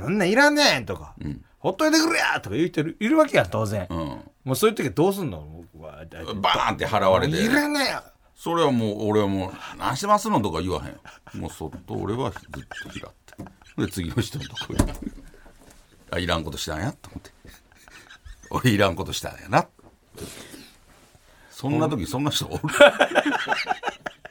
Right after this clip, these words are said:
Speaker 2: いらんね。
Speaker 1: お前、お前テレビで見たことあんな。
Speaker 2: 何しとんねん。
Speaker 1: お前ふざけてんのか、お前。おちょくんに来たんか。
Speaker 2: <laughs> いじってんかい。
Speaker 1: 何をそれ、お前持ってんの、餅入って、お前。なんでこの時にお前こんな餅食わなあかんねん、お前。つって。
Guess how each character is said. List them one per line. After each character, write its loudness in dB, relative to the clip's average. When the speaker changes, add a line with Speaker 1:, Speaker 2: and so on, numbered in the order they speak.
Speaker 2:
い -10
ら -6
ん -8
ね。 -2
Speaker 1:
お 8
前、 6
お 10
前 10
テ 8
レ 8
ビ 2
で 2
見 2
た 8
こ 2
と 8
あ 8
ん 4
な。 6
Speaker 2:
何 0
し 0
と 4
ん -2
ね 0
ん。 2
Speaker 1:
お 10
前 8
ふ 4
ざ 8
け 2
て 6
ん 4
の 8
か、 8
お 2
前。 4
お 8
ち 4
ょ 10
く 6
ん 6
に 4
来 2
た 8
ん 2
か。 8
Speaker 2:
<laughs> -4
い -10
じ -8
っ -12
て -4
ん -12
か -6
い。 2
Speaker 1:
何 6
を 2
そ 6
れ、 6
お 6
前 4
持 2
っ -4
て 4
ん -2
の、 2
餅 2
入 0
っ -4
て、 2
お 6
前。 2
な 4
ん 6
で 6
こ 8
の 4
時 4
に 6
お 12
前 10
こ 6
ん 4
な 8
餅 4
食 4
わ 6
な 4
あ 4
か 2
ん 2
ね 2
ん、 2
お 0
前。 4
つ -10
っ -18
て。 -20